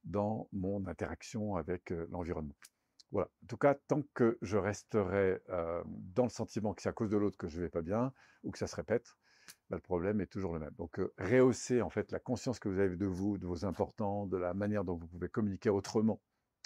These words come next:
avec, euh, l'environnement. Ça, c'est des éléments qui vont probablement vous aider. Puis après, vous pouvez aussi vous pencher sur, euh, bah, c'est quoi les valeurs que vous attendez d'une bonne relation, euh, et puis de, d'en faire d'abord la démonstration avant d'attendre des autres,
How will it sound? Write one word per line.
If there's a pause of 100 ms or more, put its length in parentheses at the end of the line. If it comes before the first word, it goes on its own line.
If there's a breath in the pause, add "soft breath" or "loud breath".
(200)
avec,
euh,
l'environnement. (460 loud breath)
Ça,
c'est
des
éléments
qui
vont
probablement
vous (180)
aider. (320 loud breath)
Puis
après,
vous
pouvez
aussi
vous
pencher
sur,
euh, (560 loud breath)
bah,
c'est
quoi
les
valeurs
que
vous
attendez
d'une
bonne
relation, (680 loud breath)
euh, (760)
et
puis
de,
d'en
faire
d'abord
la
démonstration (360)
avant
d'attendre
des
autres,